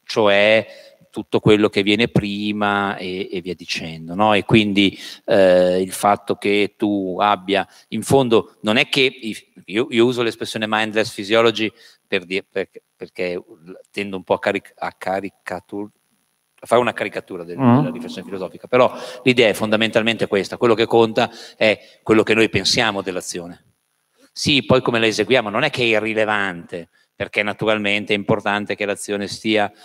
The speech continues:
Speaker 1: in una certa direzione con quello che pensiamo, ma per il filosofo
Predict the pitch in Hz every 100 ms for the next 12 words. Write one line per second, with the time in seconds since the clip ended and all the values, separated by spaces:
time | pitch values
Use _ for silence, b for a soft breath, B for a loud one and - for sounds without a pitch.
0 | B - 101 101 - 101 - 101 98 95
1 | - 101 98 98 104 98 104 104 95 98
2 | 92 95 101 131 123 110 139 131 120 117
3 | 135 123